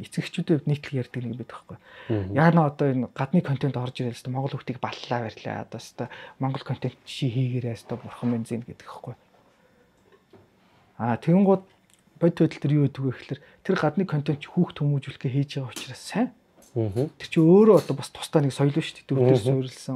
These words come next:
Speaker 1: одоо
Speaker 2: Тий.
Speaker 1: контентын соёл. Тэд нар бид нар ингээ хэрэглээ сурчлаа. А, одоо энэ дээр зүгээр л дутаад байгаа юм нь юу вэ гэхээр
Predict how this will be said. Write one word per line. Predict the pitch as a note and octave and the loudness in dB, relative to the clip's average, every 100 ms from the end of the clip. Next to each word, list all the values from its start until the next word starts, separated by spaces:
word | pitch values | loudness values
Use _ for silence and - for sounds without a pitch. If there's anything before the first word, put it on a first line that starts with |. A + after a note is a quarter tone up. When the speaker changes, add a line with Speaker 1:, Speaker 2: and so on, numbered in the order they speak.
| A#2+ | -8
Speaker 1:
одоо | - | -8
Speaker 2:
Тий. | A#2+ | -4
Speaker 1:
контентын | B2+ D3+ C#3 C3 | -2 -2 -2 -4
соёл. | A#2 B2 - _ _ _ _ _ _ - | -6 -10 -14 _ _ _ _ _ _ -4
Тэд | D3 | 4
нар | G3+ | 6
бид | F3 | 6
нар | F3 D3 | 4 4
ингээ | C3+ | 4
хэрэглээ | D3 D#3 | 4 2
сурчлаа. | - - - - C#3 - _ _ _ _ - | 0 -8 -10 -4 -4 -6 _ _ _ _ -4
А, | A#2 C#3+ | 0 0
одоо | D3 G#3+ | 6 8
энэ | G3+ A3 | 8 6
дээр | |
зүгээр | F3+ D#3+ F3 | 2 2 0
л | - - | -2 -12
дутаад | - - F3+ | -12 0 0
байгаа | D#3+ D3+ | 2 0
юм | C#3+ | 2
нь | C#3 | 0
юу | C3 | -2
вэ | A2+ | -6
гэхээр | - F3 | -4 -4